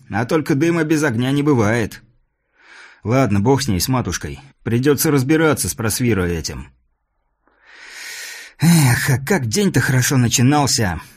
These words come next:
доставая из большой дорожной сумки шёлковый бронежилет, со вздохом произнёс Борис. "Так это...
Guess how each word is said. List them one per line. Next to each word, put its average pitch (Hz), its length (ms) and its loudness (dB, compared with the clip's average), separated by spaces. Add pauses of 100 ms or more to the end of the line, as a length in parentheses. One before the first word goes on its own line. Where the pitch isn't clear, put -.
(120)
доставая 127 600 2
из 117 80 0
большой 131 380 0
дорожной 117 460 2
сумки 135 360 0
шёлковый 110 480 0
бронежилет, 110 640 0
со 120 140 -2
вздохом 120 460 0
произнёс 98 480 0
Борис. 85 560 -6 (920)
"Так 143 160 -2
это... 113 480 0